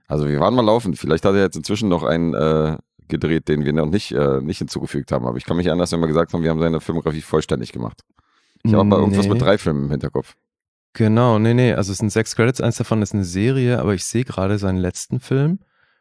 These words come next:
Speaker 2: Spin Me Round, den hatten wir noch nicht.
Speaker 1: Nee, den hatten wir noch nicht. Mensch.
Speaker 2: Mensch, na dann wird's Zeit.
Speaker 1: Ja. Viel Spaß bei dem Projekt.
Speaker 2: Mhm. <laughs>
Speaker 1: Aber natürlich auch schade, ja, definitiv.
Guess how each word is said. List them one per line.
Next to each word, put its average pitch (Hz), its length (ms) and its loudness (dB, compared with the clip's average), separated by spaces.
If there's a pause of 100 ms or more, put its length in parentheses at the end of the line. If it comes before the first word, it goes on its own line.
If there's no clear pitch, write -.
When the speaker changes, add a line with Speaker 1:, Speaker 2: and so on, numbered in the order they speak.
Speaker 2:
Spin 101 460 -2
Me 95 160 0
Round, 90 500 -2 (380)
den 80 160 -10
hatten 101 160 -6
wir 87 80 -2
noch 80 120 -4
nicht. 78 240 -10 (140)
Speaker 1:
Nee, - 160 -4
den 71 180 0
hatten 98 140 0
wir 95 80 0
noch 78 120 2
nicht. 65 280 -6 (160)
Mensch. - 380 -16 (480)
Speaker 2:
Mensch, 95 920 2 (220)
na 87 160 -4
dann 87 200 -2
wird's - 280 -4
Zeit. 73 320 -6 (640)
Speaker 1:
Ja. 62 180 -4 (1300)
Viel - 160 -4
Spaß 82 240 0
bei 80 100 0
dem 85 140 0
Projekt. 113 420 0 (100)
Speaker 2:
Mhm. 117 300 -2 (160)
<laughs> - 640 -2 (3750)
Speaker 1:
Aber 80 240 2
natürlich 80 320 2
auch 80 100 2
schade, 58 320 -4
ja, 53 80 -8
definitiv. - 640 -10